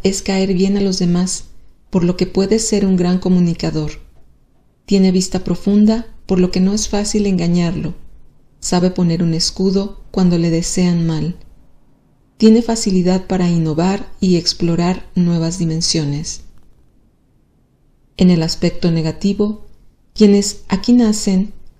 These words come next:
pierden tan rápido como ganan y tienden a preocuparse en exceso, a caer en la melancolía,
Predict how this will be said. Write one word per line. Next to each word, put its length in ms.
pierden 400
tan 180
rápido 540
como 240
ganan 400
y 140
tienden 380
a 100
preocuparse 800
en 100
exceso, 680
a 140
caer 300
en 120
la 60
melancolía, 880